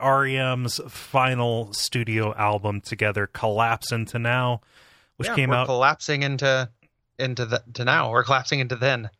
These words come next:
Speaker 1: Uh, right. We're collapsing into six years ago.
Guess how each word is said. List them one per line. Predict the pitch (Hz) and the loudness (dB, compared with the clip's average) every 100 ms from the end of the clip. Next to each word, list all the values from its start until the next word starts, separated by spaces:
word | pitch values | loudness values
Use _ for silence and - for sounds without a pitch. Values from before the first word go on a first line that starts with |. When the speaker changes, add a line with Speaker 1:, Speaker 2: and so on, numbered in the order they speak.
| 170 | -4
Speaker 1:
Uh, | 165 120 156 | -4 -6 -12
right. | 156 135 - - - _ | -12 -10 -8 -8 -10 _
We're | 135 | -4
collapsing | 127 127 117 135 | 2 2 2 0
into | 113 110 - 107 98 98 101 | -2 -2 0 0 0 0 -2
six | 117 - 180 - | -6 -4 -4 -4
years | - 160 | -4 -4
ago. | - - - 113 120 | -4 -8 -8 -6 -8